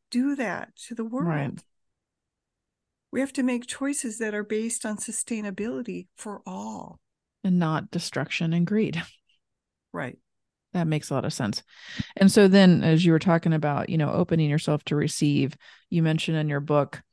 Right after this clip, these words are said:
Speaker 2: uh, some of the ways that you, you know, recommend people to open that receiver. And you talk about, like, joy spotting. And so, like, noticing where you experience joy,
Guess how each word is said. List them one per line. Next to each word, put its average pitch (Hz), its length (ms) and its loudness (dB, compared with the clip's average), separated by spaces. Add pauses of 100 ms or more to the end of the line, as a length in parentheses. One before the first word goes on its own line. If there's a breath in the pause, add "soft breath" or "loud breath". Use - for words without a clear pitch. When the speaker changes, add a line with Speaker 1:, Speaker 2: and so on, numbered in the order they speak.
(340)
Speaker 2:
uh, 131 300 0
some 180 240 4
of 151 80 4
the 147 160 4
ways 151 400 0
that 147 160 -2
you, 156 420 -2 (680)
you 160 140 0
know, 143 100 2
recommend 160 580 0
people 156 420 -2
to 143 500 2 (640)
open 185 300 8
that 165 180 2
receiver. 139 640 2
And 131 140 2
you 156 80 2
talk 160 220 0
about, 160 220 0
like, - 240 -4 (180)
joy 156 360 2
spotting. 143 680 2 (920)
And 165 160 -6
so, - 140 -6
like, 110 160 -6
noticing 147 640 -2
where 139 340 0 (120)
you 160 100 0
experience 175 520 2
joy, 277 380 4